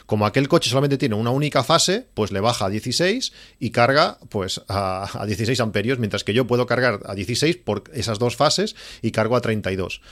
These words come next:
Pues el coche te permite toda, todos esos juegos. Eh, utiliza una monofásica un poco rara, util-, como, no sé, si desplazando la corriente por, por dos pines distintos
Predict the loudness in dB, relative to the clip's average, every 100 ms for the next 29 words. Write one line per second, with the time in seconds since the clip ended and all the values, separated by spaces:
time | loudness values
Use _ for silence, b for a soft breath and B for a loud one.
0 | B B -2 0 2 4 4 4 2 2
1 | 2 4 4 4 2 0 -2 -4 0 0
2 | 0 -6 -12 -8 -6 -6 -4 -4 -2 0
3 | 0 0 0 0 0 0 -2 -2 -2 0
4 | 2 4 4 2 0 -4 -8 -10 -10 -12
5 | -16 -20 -20 -6 -4 -2 -4 -4 -4 -4
6 | -2 -2 -4 -6 -8 -4 -4 -2 -4 -4
7 | -2 0 2 2 2 2 2 2 0 -2
8 | B B B 2 4 4 2 2 2 2
9 | 0 0 -2 0 -2 -2